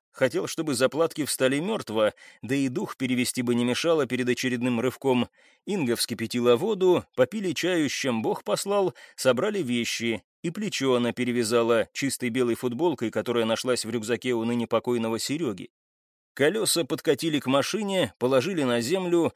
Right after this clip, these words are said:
Олег достал компрессор, завел двигатель, под ложечкой неприятно засосало. Если латки не выдержат давления, заново ремонтировать колеса будет нечем. Инга переживала не меньше, чем он, даже вышла из дома в ожидании беды или чуда.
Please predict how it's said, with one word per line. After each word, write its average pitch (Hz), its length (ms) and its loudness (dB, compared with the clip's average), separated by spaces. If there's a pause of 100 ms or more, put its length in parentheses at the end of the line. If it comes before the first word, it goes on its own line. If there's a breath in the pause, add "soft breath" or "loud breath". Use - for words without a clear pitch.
(180 loud breath)
Олег 135 260 4
достал 127 380 4
компрессор, 147 640 0
завел 117 320 0
двигатель, 120 600 -2 (120)
под 123 220 2
ложечкой 165 480 0
неприятно 117 640 2
засосало. 123 680 0 (340 loud breath)
Если 131 320 2
латки 135 360 2
не 123 160 2
выдержат 123 420 0
давления, 120 600 0
заново 131 340 -2
ремонтировать 123 640 -2
колеса 123 360 0
будет 127 300 -2
нечем. 127 480 -4 (340 soft breath)
Инга 143 320 2
переживала 127 580 2
не 131 120 0
меньше, 131 320 -2
чем 135 240 0
он, 113 260 -2
даже 117 220 0
вышла 127 280 -2
из 113 180 0
дома 143 240 0
в 110 60 -4
ожидании 120 440 0
беды 127 380 0
или 127 140 0
чуда. 110 480 -4